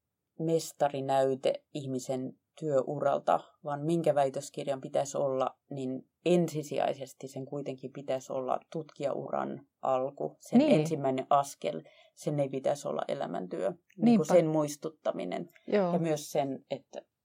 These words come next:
Speaker 1: että harvoin kannattaa ottaa tavoitteeksi tehdä huippuväitöskirjaa. Yleensä otetaan tavoitteeksi vaan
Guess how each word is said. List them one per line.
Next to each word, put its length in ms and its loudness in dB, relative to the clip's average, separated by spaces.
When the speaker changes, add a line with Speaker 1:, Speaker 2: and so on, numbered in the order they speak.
Speaker 1:
että 420 -6
harvoin 440 4
kannattaa 460 -2
ottaa 340 -4
tavoitteeksi 680 -4
tehdä 380 -6
huippuväitöskirjaa. 1300 0
Yleensä 420 4
otetaan 420 -2
tavoitteeksi 680 -4
vaan 280 -4